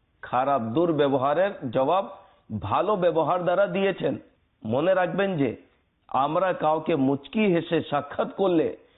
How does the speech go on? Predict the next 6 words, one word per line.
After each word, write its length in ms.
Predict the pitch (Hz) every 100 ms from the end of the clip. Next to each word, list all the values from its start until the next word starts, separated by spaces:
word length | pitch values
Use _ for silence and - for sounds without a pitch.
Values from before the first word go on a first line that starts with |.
| _ - -
সেও 400 | 147 151 196 247
যে 320 | 247 262 233 -
আমার 300 | - 151 180 185
সাথে 280 | 196 165 185
সেরকম 540 | 185 180 175 196 202 - - _ _
স্বাগত 500 | - 131 123 135 185